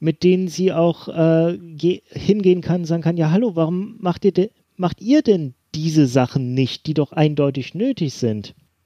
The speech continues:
Halt so, äh, ich glaube, in der Linken, die Linke war, glaube ich, auch da dürft ihr mich gerne korrigieren,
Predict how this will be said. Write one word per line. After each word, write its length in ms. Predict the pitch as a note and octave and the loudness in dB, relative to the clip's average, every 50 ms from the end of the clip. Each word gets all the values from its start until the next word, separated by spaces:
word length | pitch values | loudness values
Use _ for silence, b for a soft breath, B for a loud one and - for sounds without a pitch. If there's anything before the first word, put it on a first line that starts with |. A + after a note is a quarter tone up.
| _ _ _ _ _ _ _ _ _ _ - - | _ _ _ _ _ _ _ _ _ _ -4 0
Halt 180 | D#3+ E3 D3+ | 0 0 0
so, 260 | - E3+ E3+ E3+ E3 D#3+ | 0 -2 0 2 2 2
äh, 320 | C#3+ D#3 D#3 D#3 D#3 D#3 D3+ C#3+ - - - - | 2 2 2 4 2 0 -4 -8 -14 -18 -20 -14
ich 220 | - B2 C#3+ - | -8 -8 -8 -4
glaube, 260 | - E3+ D#3+ D#3+ F3+ F3 | 0 0 0 0 0 -2
in 100 | D#3 C#3+ | 0 0
der 120 | D3 C3+ | 0 2
Linken, 580 | C#3 E3 A3+ C#4 C#4 - _ C#4 C4+ C4+ C#4 - _ - | 2 2 0 0 -4 -8 _ -10 -10 -10 -12 -14 _ 0
die 100 | E3 E3+ | 2 2
Linke 240 | A3 C4 C#4 B3+ | 2 0 -2 0
war, 140 | A#3+ A3+ G#3+ G3+ - _ - _ | 0 0 0 0 -4 _ -20 _
glaube 500 | - D3+ D3 E3+ G#3+ C4+ D4+ D4 A3+ D3+ | -6 0 2 2 2 2 2 2 0 0
ich, 440 | A2 C3 F3+ A#3 G#3+ - - - B B B B B B B B | 2 2 2 2 0 -2 -8 -12 B B B B B B B B
auch 140 | D3 C3+ | -4 -4
da 160 | - - E3+ F3+ | 0 0 0 2
dürft 220 | F#3 G#3+ F3 - | 2 0 -2 -2
ihr 60 | F#3+ | -4
mich 120 | F3+ D3 - | -6 -2 0
gerne 220 | F3+ F3 F#3 F#3 | 0 0 0 0
korrigieren, 580 | - - C#3+ C3+ C#3+ D#3+ F#3+ G3 D#3+ D#3 F#3+ | -2 0 -2 -2 0 -2 -2 -2 -2 -2 -4